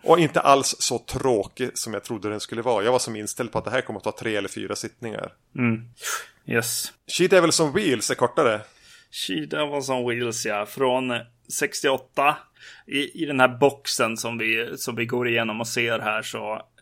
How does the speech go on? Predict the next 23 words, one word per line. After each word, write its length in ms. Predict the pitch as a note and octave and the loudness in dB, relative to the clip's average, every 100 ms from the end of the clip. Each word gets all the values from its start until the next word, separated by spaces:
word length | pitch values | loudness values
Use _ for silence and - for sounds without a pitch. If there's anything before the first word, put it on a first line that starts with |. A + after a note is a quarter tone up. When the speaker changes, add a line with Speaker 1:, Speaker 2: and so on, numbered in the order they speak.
| _ | _
Speaker 2:
eh, 120 | C#3 | -12
presenterar 840 | - C#3 B2 C3+ A2+ D3 B2 A#2 | -8 -6 -2 -4 -2 2 4 2
ju 120 | G#2+ A2+ | 0 -4
Herschel 340 | A2+ A#2 - | -4 -6 -12
Gordon 440 | F3 A#2 A2 A2 | -6 -6 -4 -6
Lewis 420 | A2+ A2+ G#2 A#2 - | -6 -6 -8 -8 -12
de 160 | - | -10
här 200 | G#2+ G#2+ | -8 -8
filmerna. 560 | - A#2+ A2 A2+ A#2 - _ _ | -4 -6 -4 -8 -8 -12 _ _
Speaker 1:
Ja. 280 | - B2+ B2 | 2 2 0
Speaker 2:
Eh, 380 | B2 G#2+ - - | -4 -4 -4 -8
innan, 320 | B2 A2+ G#2+ - | -8 -4 -6 -4
innan, 580 | C3+ A#2 A2+ A#2+ B2 - - - - | -6 -6 -8 -10 -12 -16 -20 -20 -14
eh. 340 | C#2+ D2 D2 - - - _ | -14 -14 -14 -14 -16 -20 _
Speaker 1:
Jag 100 | A2+ | -6
har 100 | D3 | -6
inte 200 | A#2+ C3+ | -6 -4
sett 300 | - C#3 _ | -4 -4 _
de 120 | A#2+ | -6
introduktionerna. 800 | A2 A2+ A2 - B2+ A2 C#2+ C2+ | -6 -8 -10 -10 -12 -12 -16 -16
Speaker 2:
Nej, 200 | - D3 | 0 4
okej. 340 | F#3 F#3 A#2 - _ | 4 0 -8 -12 _
Eh, 360 | - A2+ A2+ A2+ | -6 -6 -4 -8